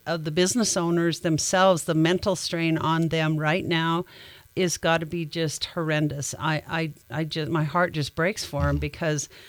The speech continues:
they're in a pickle. They don't know what to do. You, they brought 'em back to fifty percent occupancy in those restaurants. Well, then,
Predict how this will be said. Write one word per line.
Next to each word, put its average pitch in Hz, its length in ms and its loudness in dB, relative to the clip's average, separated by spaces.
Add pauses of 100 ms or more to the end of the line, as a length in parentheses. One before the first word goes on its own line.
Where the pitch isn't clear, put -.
(200)
they're 190 500 2
in 147 100 2
a 139 40 0
pickle. 156 480 -4
They 175 120 0
don't 208 180 0
know 170 120 2
what 165 240 -2
to 156 120 -4
do. 185 460 -2
You, 156 280 0
they 160 180 2
brought 156 440 6
'em 185 120 4
back 170 280 4
to 156 80 -2
fifty 196 360 -2
percent 196 420 0
occupancy 156 720 -2
in 156 120 2
those 151 220 -2
restaurants. 151 680 -2 (480)
Well, 180 220 4
then, 165 580 2